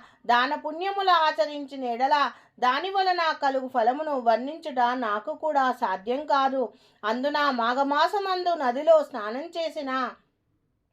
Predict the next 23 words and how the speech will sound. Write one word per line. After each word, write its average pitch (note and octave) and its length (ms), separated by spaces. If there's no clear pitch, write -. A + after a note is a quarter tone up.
గొప్ప D4 840
ఫలితం C#4 340
కలుగుటే F4+ 680
గాక C4 480
జన్మరాహిత్యము C4+ 1000
కలుగును. E4+ 460
కనుక D4 260
ఏ C#4+ 300
మానవుడైనా E4 840
మాఘమాసంలో C#4+ 1000
నదీ B3 360
స్నానం D4+ 460
తప్పకుండా C4 800
చేయవలెను. B3 640
అట్లు B3+ 260
చేయని C4+ 440
ఎడల D#4+ 280
ఆ C4 240
మనుజుడు C4 500
జన్మ A#3+ 360
జన్మముల E4 500
యందు D#4 320
తాను B3+ 360